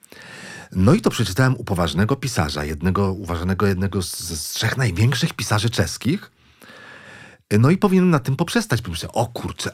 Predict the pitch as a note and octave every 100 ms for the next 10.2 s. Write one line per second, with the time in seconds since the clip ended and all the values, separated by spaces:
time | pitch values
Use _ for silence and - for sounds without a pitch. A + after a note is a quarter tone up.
0 | - C#3+ E3+ C3+ F#2+ F2 D#2+ D#2+ G#2 F#2+
1 | D2+ C#2 - - C3+ D#3+ B2+ G#2 G2+ F2
2 | - - - A#2+ C3+ D3+ B2 G#2 A2+ G#2+
3 | D2+ C#2 D2+ - _ - - - - -
4 | G#2+ F4+ C#4+ E4 F4+ G4 - - - -
5 | - F#3 - C#3 - D3 C#3 - _ _
6 | - _ D2+ C#2 - - - - - C#3
7 | B2+ A#2 - - F3+ F#3+ C#3+ B2+ A2+ A#2+
8 | E2+ E2 F2 D#2 - G#2 E3+ - F#2 F2+
9 | F#2 F2+ F2 F2 F2 F2 E2 - - A2
10 | B2 C#3